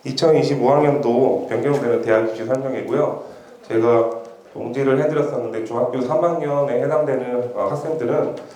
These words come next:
입시 체제가 좀 많이 달라졌기 때문에,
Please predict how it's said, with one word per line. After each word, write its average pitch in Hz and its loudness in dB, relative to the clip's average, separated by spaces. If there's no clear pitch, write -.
입시 143 -2
체제가 170 0
좀 - -2
많이 101 2
달라졌기 - 2
때문에, - -2